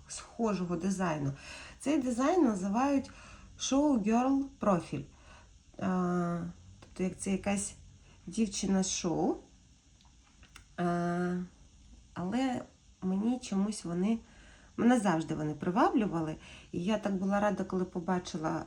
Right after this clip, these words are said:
е, цей лот в продажу. Ось така брошка, вона не в ідеалі,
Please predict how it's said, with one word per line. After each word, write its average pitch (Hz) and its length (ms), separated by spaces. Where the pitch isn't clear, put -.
е, 156 380
цей - 180
лот 160 280
в - 60
продажу. 202 580
Ось 240 200
така 190 600
брошка, 185 720
вона 185 540
не 240 140
в 226 80
ідеалі, 185 580